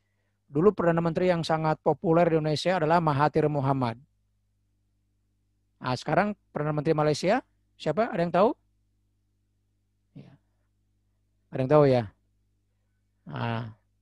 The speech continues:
yang menggantikan Mahathir sebetulnya, ya. Ya. Intinya adalah kepala pemerintahan, yaitu Perdana Menteri, itulah yang lebih populer karena dia yang mengurusi urusan pemerintahan sehari-hari.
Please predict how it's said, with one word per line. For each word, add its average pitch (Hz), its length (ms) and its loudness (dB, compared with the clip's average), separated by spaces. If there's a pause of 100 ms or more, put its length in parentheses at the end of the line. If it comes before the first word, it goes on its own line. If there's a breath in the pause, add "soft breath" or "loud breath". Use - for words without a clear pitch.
(220)
yang 143 180 -2
menggantikan 143 480 0
Mahathir 165 400 0
sebetulnya, 135 460 -2
ya. 127 120 0 (840)
Ya. 120 160 -6 (560)
Intinya 196 400 2
adalah 196 400 8 (480)
kepala 170 400 4
pemerintahan, 165 560 4
yaitu 170 240 2
Perdana 151 320 -2
Menteri, 190 400 -2
itulah 165 380 0
yang 147 180 0
lebih 135 320 -2 (160)
populer 131 640 0
karena 151 240 -4
dia 156 240 2
yang 165 320 0
mengurusi 214 640 0
urusan 170 480 -4
pemerintahan 143 480 -4
sehari-hari. 113 720 -6